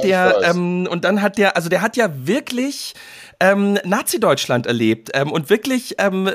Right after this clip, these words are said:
Speaker 2: u-, unter Nazi-Deutschland, ähm, nicht nur gelitten, sondern tatsächlich auch aktiv so, der, der hat wirklich Juden gerettet vorm K Z.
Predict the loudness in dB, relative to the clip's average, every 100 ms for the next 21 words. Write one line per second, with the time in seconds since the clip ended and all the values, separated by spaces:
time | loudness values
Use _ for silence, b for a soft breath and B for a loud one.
0 | -4 -4 -2 0 0 2 0 -2 -2 -2
1 | 2 2 2 0 -2 0 -2 -2 -2 -2
2 | -4 -6 -4 -6 -6 -6 -4 -2 -4 -4
3 | -4 -2 0 -2 -4 _ -8 -8 -8 -6
4 | -6 -4 0 2 2 0 0 -2 -2 -6
5 | -8 -6 -6 -6 -4 -4 -6 -10 -10 -10
6 | -10 -14 -12 -12 -14